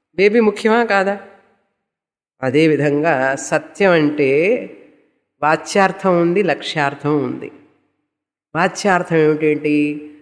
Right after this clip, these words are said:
మాట్లాడే సత్యం. ఇక్కడ బ్రహ్మం సత్యం అంటే స్పీకింగ్ ట్రూత్ అనే అర్థం. సత్యం అంటే మాట్లాడే సత్యమనే పలుకుము. ఇప్పుడు ఆ సత్యం తీసుకున్నాం అనుకోండి,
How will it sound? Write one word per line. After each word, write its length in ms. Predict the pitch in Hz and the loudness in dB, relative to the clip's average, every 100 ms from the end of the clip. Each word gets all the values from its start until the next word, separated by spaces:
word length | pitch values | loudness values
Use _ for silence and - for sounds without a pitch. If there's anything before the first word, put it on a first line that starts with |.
| _ _ | _ _
మాట్లాడే 600 | 160 180 196 208 196 202 | 0 0 0 0 2 2
సత్యం. 420 | 185 143 - 131 - - _ _ _ _ _ _ _ _ _ _ _ _ _ _ _ _ _ _ _ _ _ _ _ _ _ _ 180 | 0 -4 -4 -8 -8 -20 _ _ _ _ _ _ _ _ _ _ _ _ _ _ _ _ _ _ _ _ _ _ _ _ _ _ -6
ఇక్కడ 260 | 180 208 | 0 0
బ్రహ్మం 680 | 135 151 175 226 196 143 208 | 2 2 4 4 4 2 -2
సత్యం 420 | - 170 - 226 | -2 -4 0 2
అంటే 680 | 185 165 196 139 131 185 - - _ | 2 2 2 2 0 -2 -8 -16 _
స్పీకింగ్ 440 | - 233 226 220 202 | -4 -2 0 0 2
ట్రూత్ 300 | 190 190 185 | 0 2 2
అనే 160 | 185 | 2
అర్థం. 480 | 165 151 156 180 156 - - _ _ _ _ _ _ _ _ _ _ _ _ _ _ _ _ _ _ _ | 2 0 0 -2 -2 -10 -20 _ _ _ _ _ _ _ _ _ _ _ _ _ _ _ _ _ _ _
సత్యం 400 | _ 156 _ 233 | _ -20 _ 6
అంటే 280 | 240 233 262 | 6 4 2
మాట్లాడే 560 | 226 170 185 240 214 202 | 4 2 2 0 0 0
సత్యమనే 600 | 165 - 175 165 165 170 | 0 0 2 4 6 4
పలుకుము. 720 | 170 180 190 196 175 180 185 - - - _ _ _ _ _ | 4 2 2 2 4 4 2 -6 -20 -20 _ _ _ _ _
ఇప్పుడు 180 | 208 202 | 0 2
ఆ 100 | 190 | 4
సత్యం 380 | 226 220 262 254 | 2 0 2 2
తీసుకున్నాం 500 | 208 202 220 202 170 | 2 2 2 4 4
అనుకోండి, 680 | 160 160 143 135 135 143 | 2 2 0 0 -2 -4